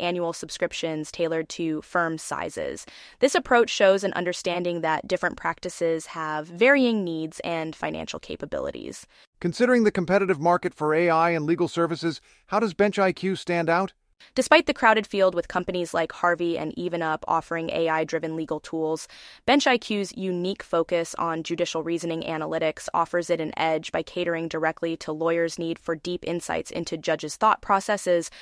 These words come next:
Speaker 1: rather than broader legal research tools.
Speaker 2: Leah, before we wrap up, how does the backstory of Ross Intelligence play into where BenchIQ is today?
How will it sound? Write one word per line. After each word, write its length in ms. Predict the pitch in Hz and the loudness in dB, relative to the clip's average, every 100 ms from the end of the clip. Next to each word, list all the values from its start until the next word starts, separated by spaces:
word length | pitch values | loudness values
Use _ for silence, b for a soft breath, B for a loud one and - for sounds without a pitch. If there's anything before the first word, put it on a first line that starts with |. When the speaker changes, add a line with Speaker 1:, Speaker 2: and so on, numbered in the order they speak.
| B B | B B
Speaker 1:
rather 280 | 220 262 294 | 6 6 6
than 180 | 240 214 | 4 2
broader 440 | 175 165 165 160 | 4 4 4 0
legal 420 | 165 170 165 160 | -2 -4 -2 -4
research 520 | 156 165 - 160 - - | -2 -6 -4 -6 -6 -12
tools. 500 | - - 76 - - b b - | -8 -8 -8 -10 -16 b b 0
Speaker 2:
Leah, 300 | 226 294 269 | 4 8 6
before 360 | 214 202 285 | 4 2 4
we 120 | 240 214 | 6 6
wrap 320 | 190 185 - | 6 6 4
up, 240 | 113 - _ _ _ _ | 0 -2 _ _ _ _
how 120 | 214 | 0
does 160 | 285 233 | 0 0
the 80 | 202 | 2
backstory 640 | 202 214 - 196 190 170 | 2 2 0 2 4 4
of 80 | 120 | 6
Ross 320 | 175 190 - | 6 6 2
Intelligence 540 | 160 170 170 139 156 | -2 0 0 0 -6
play 240 | - 180 175 | -2 0 2
into 140 | 165 | 2
where 200 | 151 156 | 2 2
BenchIQ 680 | 120 165 170 160 - 165 160 | 4 0 2 0 2 2 4
is 140 | 147 | 2
today? 440 | - 139 131 - | -4 -2 -2 -4